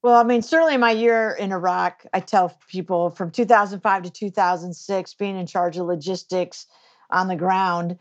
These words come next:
you know, we had twenty thousand military men and women in our organization. We had five thousand civilians. We had over three thousand Iraqi soldiers that were doing transportation units. That year is the highlight of my military career because of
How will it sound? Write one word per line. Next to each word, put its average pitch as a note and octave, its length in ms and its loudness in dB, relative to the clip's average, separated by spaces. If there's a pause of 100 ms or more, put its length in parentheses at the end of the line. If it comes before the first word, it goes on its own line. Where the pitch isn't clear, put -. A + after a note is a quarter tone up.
you A#3+ 80 4
know, A3+ 120 6
we G#3+ 80 2
had G3 160 -2
twenty A#3+ 260 2
thousand A3 400 2
military G#3+ 420 -2
men G3+ 180 -6
and F#3+ 160 -8
women A3 540 -4
in G3 160 -8
our F#3 180 -4
organization. F#3 800 -6
We F#3 80 -4
had D#3 140 -6
five F3+ 220 -2
thousand F3 340 -4
civilians. F#3 680 -6
We E3 180 -8
had E3 180 -2
over E3 200 -4
three F#3 220 -4
thousand F3 380 0
Iraqi E3+ 420 -2
soldiers F#3 600 -2
that E3+ 160 2
were D#3+ 320 -4 (100)
doing E3 220 -2
transportation F3 840 -4
units. F#3 420 -2 (100)
That A3+ 460 6
year A#3+ 540 2
is A3+ 360 0
the A#3 140 0
highlight A#3 640 2
of G#3 160 -2
my G#3+ 160 -2
military G#3+ 520 -2
career A3 540 -2 (180)
because A3 480 4
of G3 540 -2